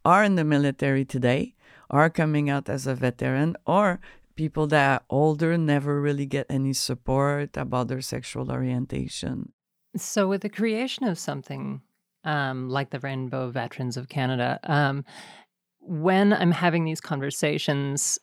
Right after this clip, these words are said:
Speaker 2: with people who maybe don't know the ins and outs of what's going on all the time, a question that I get a lot is like, "Haven't we kind of solved this?"
Speaker 1: <laughs>
Speaker 2: And, and it's true, things have gotten a lot better.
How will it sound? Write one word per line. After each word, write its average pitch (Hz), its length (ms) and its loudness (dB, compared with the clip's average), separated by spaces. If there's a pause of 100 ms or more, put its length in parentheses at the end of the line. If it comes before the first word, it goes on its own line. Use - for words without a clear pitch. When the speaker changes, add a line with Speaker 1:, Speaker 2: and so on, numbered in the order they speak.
(160)
Speaker 2:
with 151 360 0
people 151 420 0
who 151 180 -2
maybe 147 440 0
don't 139 540 0
know 131 360 0
the 131 140 0
ins 135 320 0
and 135 100 -2
outs 127 220 -4
of 131 100 -10
what's 135 180 -6
going 127 280 -4
on 127 340 -4
all 131 200 -6
the 127 100 -10
time, 165 480 0 (640)
a 151 80 4
question 165 420 4
that 151 120 4
I 139 100 2
get 139 260 0
a 143 100 -2
lot 131 440 2
is 147 260 -4
like, 135 200 0 (180)
"Haven't 175 340 -2
we 180 100 0
kind 143 320 0
of 139 100 -2
solved 135 480 -2
this?" 160 440 -6 (360)
Speaker 1:
<laughs> 156 60 -8 (480)
Speaker 2:
And, 233 220 8
and 233 360 6
it's - 420 2 (160)
true, 311 260 6
things 180 220 2
have 196 80 -2
gotten 180 180 -2
a 196 60 -2
lot 156 440 0
better. 170 480 -4